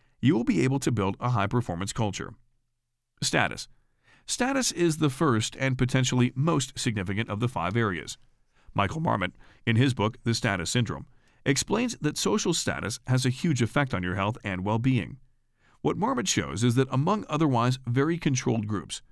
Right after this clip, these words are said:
small differences in status have measurable effects on your lifespan. The concept of social status is woven deeply into our emotional makeup. Seniority, positions, titles, and so on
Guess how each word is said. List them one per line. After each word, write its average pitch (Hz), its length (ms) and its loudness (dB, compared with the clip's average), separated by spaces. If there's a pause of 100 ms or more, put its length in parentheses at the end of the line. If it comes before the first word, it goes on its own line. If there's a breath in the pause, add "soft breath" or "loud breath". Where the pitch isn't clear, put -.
(280)
small 135 260 0
differences 113 500 2
in 98 120 -2
status 127 480 0 (220 soft breath)
have 123 200 2
measurable 120 560 2
effects 98 340 0
on 107 80 0
your 123 120 2
lifespan. 131 540 -4 (680)
The 123 100 2
concept 120 440 2
of 98 160 0
social 101 340 0
status 98 420 -2
is 120 120 0
woven 120 300 2
deeply 123 420 0
into 110 180 2
our 101 260 0
emotional 117 440 0
makeup. 127 400 0 (640 soft breath)
Seniority, 110 580 2 (140)
positions, 110 500 0
titles, 104 540 -2
and 120 180 0
so 113 240 0
on 67 180 -10